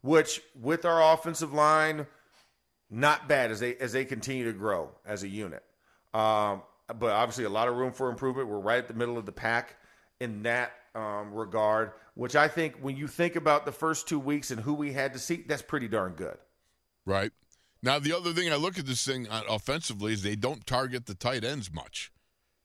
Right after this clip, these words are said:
Speaker 2: You know, whether it's Austin Hooper or Michael Mayer, either, uh,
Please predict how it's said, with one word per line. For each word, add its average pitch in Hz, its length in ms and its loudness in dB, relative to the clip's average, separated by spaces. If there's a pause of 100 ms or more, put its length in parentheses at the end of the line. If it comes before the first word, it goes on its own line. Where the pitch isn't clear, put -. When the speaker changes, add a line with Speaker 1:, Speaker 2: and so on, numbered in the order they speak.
Speaker 2:
You 101 120 0
know, 110 120 0
whether 107 360 0
it's 95 120 -4
Austin 117 400 0
Hooper 117 480 0
or 104 40 0
Michael 101 340 -2
Mayer, 101 380 0 (360)
either, 139 280 0
uh, 123 240 -2